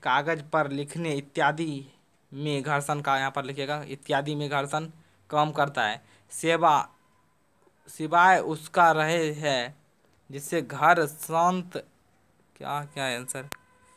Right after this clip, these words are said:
घर शांत सहायता होता है, इससे प्रकार खर्च हानिकारक है, घर्षण हानिकारक है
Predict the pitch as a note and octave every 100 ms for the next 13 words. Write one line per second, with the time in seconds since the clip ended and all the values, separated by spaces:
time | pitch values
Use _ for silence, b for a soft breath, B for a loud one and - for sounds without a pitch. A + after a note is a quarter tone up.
0 | b _ - - E3+ E3+ D#3 D#3 - D#3
1 | E3+ F3 D#3 C#3+ - - - C3+ C#3+ D3
2 | D3 E3 D3 C#3+ D3+ D3+ D#3 C#3 C#3+ D#3+
3 | D#3 D3+ C#3+ D3 C#3+ C3 - - D3+ D3
4 | C#3+ C3 C#3 C3+ C3 C#3 D3 C#3+ b b
5 | b b B2+ C#3+ D3+ F#3+ F#3 D3+ C3+ D3
6 | D3 D3 D#3 D#3+ D#3 A#2